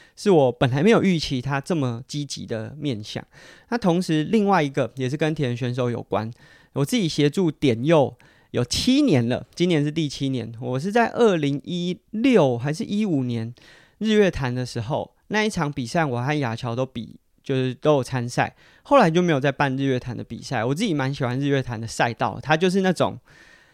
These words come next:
很考验自行车能力，就是不是只有输出的能力，就控车、过弯、爬坡、节奏转换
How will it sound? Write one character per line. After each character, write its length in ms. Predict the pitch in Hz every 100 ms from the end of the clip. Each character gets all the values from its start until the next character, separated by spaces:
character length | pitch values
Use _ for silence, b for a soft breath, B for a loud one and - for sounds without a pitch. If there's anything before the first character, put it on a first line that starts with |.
| b b b _
很 280 | - 156 226
考 320 | - 139 131
验 320 | 131 160 143 -
自 120 | 180
行 160 | 143
车 160 | 123 135
能 260 | 131 110 123
力， 180 | 135 -
就 100 | -
是 220 | 131 135 117
不 100 | -
是 120 | 156 196
只 100 | 160
有 140 | 135
输 260 | - 208 214
出 240 | - 196
的 80 | 156
能 220 | 123 117
力， 260 | 131 120 127 _
就 120 | 139
控 340 | - 202 151
车、 300 | 139 156 143
过 300 | 143 180 147
弯、 220 | 139 131
爬 240 | 139 131 123
坡、 320 | - 147 139 B B B B _ _
节 160 | 147 143
奏 160 | 165
转 200 | 143 101
换 320 | 113 143 107